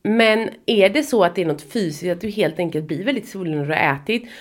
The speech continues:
ja, då behöver du en annan typ av hjälp och kolla på det. Så att undersök helt enkelt vad tjock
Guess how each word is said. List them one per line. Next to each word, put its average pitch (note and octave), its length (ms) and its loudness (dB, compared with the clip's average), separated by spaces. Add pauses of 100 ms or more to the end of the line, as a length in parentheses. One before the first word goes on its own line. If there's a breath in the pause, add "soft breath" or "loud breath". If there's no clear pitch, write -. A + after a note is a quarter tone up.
(160 loud breath)
ja, D#3+ 80 -4
då F3+ 120 4
behöver C#4 260 4
du D#4+ 100 2
en E4+ 160 -4
annan C4+ 520 4
typ - 300 2
av - 180 0
hjälp - 360 -2 (260)
och G3 140 -6
kolla F3 360 -2
på - 80 -16
det. - 160 -8 (500 loud breath)
Så C4+ 100 2
att C4+ 80 0 (160)
undersök E4 760 4
helt F#3+ 220 2
enkelt E3+ 260 0
vad E3+ 140 -4
tjock - 600 -2